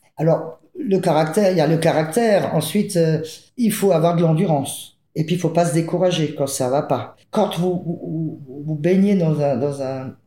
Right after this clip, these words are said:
un milieu comme ça de, de compétition et de, de travail et de sueur, vous êtes dans un groupe parce que le judo, c'est un sport individuel, mais vous le pratiquez avec d'autres pour l'entraînement et autres.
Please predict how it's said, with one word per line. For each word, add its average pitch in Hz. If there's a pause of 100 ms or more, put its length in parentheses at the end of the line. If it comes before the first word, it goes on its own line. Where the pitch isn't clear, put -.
(140)
un 127
milieu 170
comme 156
ça 165
de, 147
de 139
compétition 165
et 151
de, 139
de -
travail 170
et -
de 131
sueur, 175 (240)
vous 170
êtes 208
dans 175
un 165
groupe 208
parce 156
que 165
le 160
judo, 175
c'est 170
un 123
sport 131
individuel, 160
mais 165
vous 151
le 143
pratiquez 135
avec 170
d'autres 190 (320)
pour 151
l'entraînement 156
et 139
autres. 165